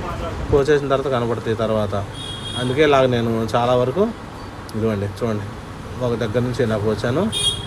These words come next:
ఇంకా చాలా ఉన్నాయి, అలా కోస్తానే ఉంటున్నాను. ఈ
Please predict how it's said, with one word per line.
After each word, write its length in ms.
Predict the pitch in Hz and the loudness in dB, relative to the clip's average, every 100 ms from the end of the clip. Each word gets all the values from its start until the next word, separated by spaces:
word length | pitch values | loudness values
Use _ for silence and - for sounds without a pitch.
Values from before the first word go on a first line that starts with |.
| - - - | -8 -8 -2
ఇంకా 140 | 135 127 | 2 4
చాలా 200 | 123 120 117 | 6 6 4
ఉన్నాయి, 200 | 110 104 120 | 2 -2 -4
అలా 120 | 113 101 | -4 0
కోస్తానే 380 | 110 - 117 110 | -2 0 -2 -2
ఉంటున్నాను. 360 | 95 101 95 95 - - - - - - - - - - - - - - - - - - - | -2 -4 -4 -6 -10 -12 -12 -14 -14 -14 -14 -14 -14 -12 -12 -12 -12 -12 -14 -14 -14 -14 -4
ఈ 40 | 139 | 0